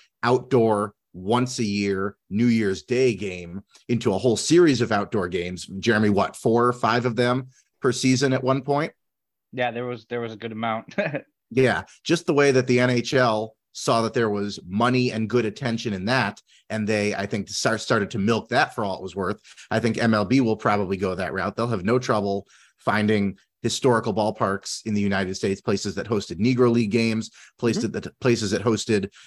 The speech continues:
Speaker 1: uh, like, pre-modern M L B games. They'll have no trouble finding these sites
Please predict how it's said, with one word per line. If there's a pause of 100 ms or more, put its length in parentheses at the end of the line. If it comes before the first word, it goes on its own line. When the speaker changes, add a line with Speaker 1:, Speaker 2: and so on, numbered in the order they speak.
(200)
Speaker 1:
uh,
like,
pre-modern
M
L
B
games.
They'll
have
no
trouble
finding
these
sites